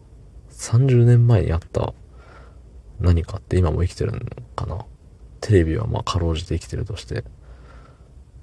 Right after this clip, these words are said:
三十年、三十年。まあ、言ったらあれですよね。僕が生まれた時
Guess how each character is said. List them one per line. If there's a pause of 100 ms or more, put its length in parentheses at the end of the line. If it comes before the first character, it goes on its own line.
三
十
年、
三
十
年。
ま
あ、 (1160)
言
っ
た
ら
あ
れ
で
す
よ
ね。
僕
が
生
ま
れ
た
時